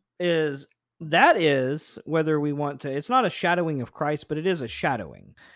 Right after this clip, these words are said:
And if anyone has read enough of the Bible, it's a shadowing of Israel and God.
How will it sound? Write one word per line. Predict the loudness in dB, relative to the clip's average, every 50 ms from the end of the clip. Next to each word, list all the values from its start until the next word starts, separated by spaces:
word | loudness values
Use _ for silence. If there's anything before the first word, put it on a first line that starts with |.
| -20 _ _ _ _ _ _ -6
And | -4 -2 -2 -2 -2 -4 -4 -4
if | -6 -4 -4
anyone | -4 -2 -2 0 0 0 -2 -2 -4 -4
has | -4 -4 -4 -6 -6 -4
read | -2 -2 -2 -2 -4
enough | -6 -8 -6 -6 -6 -6 -8
of | -12
the | -10
Bible, | -6 -2 -2 0 0 -2 -4 -8 -10 -12 -14 _ -20 _ _ _ _ _
it's | -10 -8 -8
a | -4
shadowing | 2 4 6 6 6 4 2 0 -2 -4 -4 -4
of | -4 -4 -4 -4 -4 -4
Israel | -4 -4 -4 -4 -6 -4 -4 -4 -4 -6
and | -8 -8
God. | -8 -10 -14 -14 -18 -20